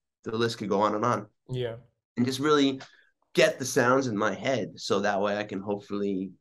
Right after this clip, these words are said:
Speaker 1: get closer to doing them in person when I'm playing, you know?
Speaker 2: Mm-hmm.
Speaker 1: So, yeah, I, I think I just kind of fell into doing a lot of that stuff. And, you know, that's, that's what the scene is, is word of mouth. So someone says, "Hey, I need an alto player that can play big band stuff."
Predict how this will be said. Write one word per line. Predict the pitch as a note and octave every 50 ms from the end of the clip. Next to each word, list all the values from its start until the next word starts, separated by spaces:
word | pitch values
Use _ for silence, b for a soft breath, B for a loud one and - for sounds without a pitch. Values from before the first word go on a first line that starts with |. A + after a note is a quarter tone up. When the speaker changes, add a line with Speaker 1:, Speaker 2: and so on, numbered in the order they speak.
| _ _ _ _ _ -
Speaker 1:
get | - G2+ D#2+ - _
closer | - - - A2+ A2 A2+ - G#2
to | G#2 - G#2 G2
doing | G#2+ A2 A2+ A2+ G#2 G#2
them | G2 F#2 F#2+ F#2+ F2+ - - -
in | - F2 F#2
person | F#2 C#3 D3 C3 - G#2+ F#2+
when | F#2+ F2+ E2
I'm | E2+ E2+
playing, | - - B2 A2 G2 F2 E2+ - -
you | - G#2 A2+ G#2
know? | G2 G2+ G#2+ A2+ A#2+ B B B
Speaker 2:
Mm-hmm. | C#3+ C#3 C3 C3+
Speaker 1:
So, | B2+ - - C#3 C3+ - - - _ - -
yeah, | A2+ C3 D3+ D#3+ D#3+ D3
I, | A2+ A2 A2+ A2+ A2+ -
I | B2+
think | B2 - D#3 D3+ C#3+ - - -
I | A#2+ B2+
just | B2+ C3+ C3 - -
kind | - C3+ A#2+
of | A#2+ A#2+ - _ -
fell | A#2+ B2 B2
into | B2 B2 B2 A#2
doing | G#2 G2+ A2+ A#2+ D3 F3
a | E3+
lot | C#3+ A2+ F2+ F#2+ F#2
of | E2
that | C2+ C#2+ -
stuff. | - - G2 E2+ E2+ E2 -
And, | G2+ G2 F#2+ F#2 A2+
you | B2
know, | B2 A2+ G2 G#2+ A2+ A2+ A#2 B B B B B
that's, | - A#2+ A#2 A#2 - -
that's | - F#2+ G#2 A#2 A#2+ A#2+ A#2+
what | A#2 A#2+ A2+ A2+
the | G#2+
scene | - - - B2+ B2 A#2
is, | G2+ F2+ E2+ D#2+ - -
is | F#2+ F#2+ F#2+ -
word | - G#2 G2+ F2
of | F2+ F#2+
mouth. | E2 F#2 F#2+ F#2 D2+ -
So | - - F2 F2 F#2 F2+ _ _ -
someone | - - - G2 F#2+ F2+ F#2
says, | - - G2+ - F#2+
"Hey, | - - B2 A#2 A2
I | A2
need | A2 A2 G#2
an | A2 A2+
alto | G#2+ G2+ F#2+ G#2+ F#2
player | - - F#2 F2 F2+ F2 F2
that | E2 E2 -
can | - G2 F2+
play | - F#2+ F#2 F2+ F2
big | F2 - F#2+ F2+ - -
band | - E2 D2+ -
stuff." | - - - E2+ E2+